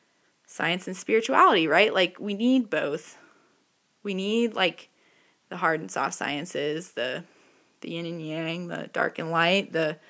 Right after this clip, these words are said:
the things that we know and the things that we feel, right? We need that. We need that mind, body, spirit connection. And to me, that comes from blending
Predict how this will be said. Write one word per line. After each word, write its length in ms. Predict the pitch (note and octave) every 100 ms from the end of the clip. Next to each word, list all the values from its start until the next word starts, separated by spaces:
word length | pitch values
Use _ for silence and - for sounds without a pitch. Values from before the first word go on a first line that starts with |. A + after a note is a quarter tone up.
| - - - _ _ G#3
the 600 | F3 D#3+ D#3 D3+ D3+ D#3+ - _ _ _ _ _ _ _ _ _
things 260 | E3+ F3
that 140 | F3+ -
we 380 | D#3+ D#3 E3+ - _ _ _ _ _ _ _ _ _ _ _ _ _ _ _
know 580 | - F3+ F#3 F#3+ F#3 F#3+
and 160 | F3+ E3
the 80 | D3
things 400 | E3 E3+ E3 F3+
that 260 | D#3 - -
we 120 | D3+
feel, 640 | - A3+ B3 A#3+ A#3 A#3+ - _ _
right? 380 | G#3+ G#3 G#3 -
We 100 | E3+
need 420 | F3+ G3 G3 F#3+
that. 340 | - - - - _ -
We 140 | E3+
need 140 | F3+
that 180 | F#3 D3
mind, 320 | D#3 D3+ D#3
body, 220 | - D3 D3
spirit 340 | - C#3+ -
connection. 400 | F#3 E3 F3 -
And 180 | D#3 F3+
to 80 | F#3
me, 200 | E3 E3
that 240 | D#3 -
comes 360 | - D#3+ D#3 -
from 400 | E3+ D3+ D#3 D#3+ _ _ _ _ _ _ _ _
blending 640 | D3+ D#3+ E3 D3+ D#3 E3+